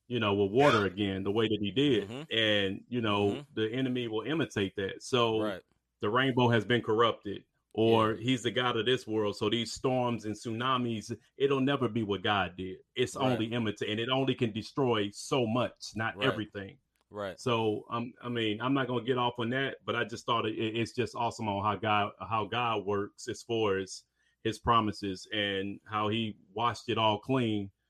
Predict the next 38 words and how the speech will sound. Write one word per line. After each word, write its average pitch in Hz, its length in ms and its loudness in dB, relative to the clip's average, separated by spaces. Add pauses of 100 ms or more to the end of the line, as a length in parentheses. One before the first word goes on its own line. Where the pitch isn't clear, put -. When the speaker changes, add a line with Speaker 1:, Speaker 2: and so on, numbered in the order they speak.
(180)
Speaker 1:
And 107 260 0
Jesus 110 320 -4
came 110 220 2
to 107 60 2
wash 101 260 -2
our 101 120 0
sins 110 320 -4
away, 98 280 -2
and 92 100 -2
then 101 160 0
it 95 100 -2
just - 220 -8
came 101 260 -2
on 95 260 -2
through 98 120 -4
the 92 80 -4
lineage. 92 480 -2
And 92 140 0
I'm 98 100 -2
glad 98 320 -2
you 101 80 -4
didn't 92 180 -4
read 95 180 -6
the 92 60 -4
scriptures 98 440 -6
where 95 100 -4
we 98 220 -8 (320)
begot, 104 360 -2
begot, 98 360 -4
begot, 98 320 -6
begot, 98 340 -6
begot. 98 320 -4 (360)
It 101 100 -6
Speaker 2:
Yeah. 139 160 0
Speaker 1:
sound 104 160 0
like 101 180 2
you 101 60 -2
was - 180 -10